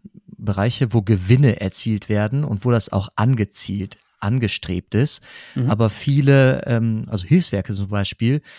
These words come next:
Speaker 1: äh, sind ja nicht darauf ausgelegt, Gewinne zu erwirtschaften, sondern die, äh, das, die schleusen nur durch. Das ist ein Kanal, ne, der
Speaker 2: Ja.
Speaker 1: hoffentlich dann dahin führt, dass, dass woanders was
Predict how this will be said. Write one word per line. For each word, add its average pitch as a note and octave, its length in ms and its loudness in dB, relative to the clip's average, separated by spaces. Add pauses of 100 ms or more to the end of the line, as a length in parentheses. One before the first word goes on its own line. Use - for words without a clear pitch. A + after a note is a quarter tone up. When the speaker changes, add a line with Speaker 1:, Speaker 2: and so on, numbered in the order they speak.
(240)
Speaker 1:
äh, G#2+ 100 -2
sind A#2 200 0
ja C3 60 0
nicht B2 160 -2
darauf A2 160 2
ausgelegt, A#2+ 440 -2
Gewinne A2+ 360 4
zu - 160 -6
erwirtschaften, G2 680 -2
sondern A2+ 300 2
die, G#2+ 260 0 (600)
äh, G2 240 -4
das, G#2 260 -6
die A2 140 -2
schleusen B2 420 2
nur B2 120 2
durch. A#2 280 2
Das - 180 -4
ist - 100 -8
ein G2+ 160 -2
Kanal, A2 680 0
ne, A2+ 300 -4
der G2+ 180 -4
Speaker 2:
Ja. G#2 60 2
Speaker 1:
hoffentlich G#2 340 -4
dann G#2 200 0
dahin G2+ 480 0
führt, - 520 -6
dass, G#2 300 -6
dass F#2+ 260 -8
woanders G2 300 -4
was G#2+ 160 -6